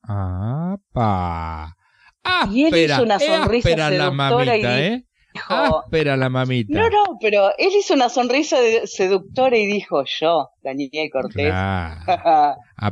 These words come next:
Speaker 1: papá mono con banana verde. Es muy viejo ese dicho, pero bueno.
Speaker 2: Exactamente.
Speaker 1: Pero bueno. ¿Y?
Speaker 2: Y esa noche,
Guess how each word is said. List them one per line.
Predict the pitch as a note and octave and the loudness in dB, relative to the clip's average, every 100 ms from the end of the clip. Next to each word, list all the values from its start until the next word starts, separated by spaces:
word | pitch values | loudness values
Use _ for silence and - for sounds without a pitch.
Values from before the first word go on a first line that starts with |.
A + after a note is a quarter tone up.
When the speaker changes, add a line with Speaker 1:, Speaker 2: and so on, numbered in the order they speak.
| G#2 | -2
Speaker 1:
papá | B2 B2+ D#3 | -4 0 0
mono | F3 E3+ C#3+ A#2+ A2 | 2 2 0 -2 -2
con | A#2 B2 | -2 -2
banana | C3 D3 D#3 | -2 -2 0
verde. | F#3 D3+ G#2+ F#2+ F#2+ G#2 D#3+ | 2 2 0 -2 -4 -2 -2
Es | |
muy | D#3+ F3 | 0 2
viejo | E3 G3 E3 | 2 0 0
ese | C3+ D3 | 0 0
dicho, | E3 G3 E3 D#4+ | 0 0 0 0
pero | D4 - | 0 0
bueno. | C#3 C#3 A#2+ G2+ | 0 2 2 2
Speaker 2:
Exactamente. | F#2 - F#3+ F3+ E3 A#2 | 0 -2 -2 0 0 2
Speaker 1:
Pero | A#2 F2 C#3+ C3 | 0 0 -2 -2
bueno. | D#3 G#2+ F#2 G2 _ - - - _ _ _ _ _ _ _ G#3+ | 0 0 -4 -10 _ -20 -20 -20 _ _ _ _ _ _ _ _
¿Y? | E3+ A3 C#4 D#4 _ _ _ _ _ - - | -2 -2 -2 -8 _ _ _ _ _ -16 -8
Speaker 2:
Y | C#4+ E4 G#4 | -2 2 2
esa | G4 E4 D4 | 2 0 2
noche, | C#4+ B3 - A3 A3+ | 2 0 0 -2 -2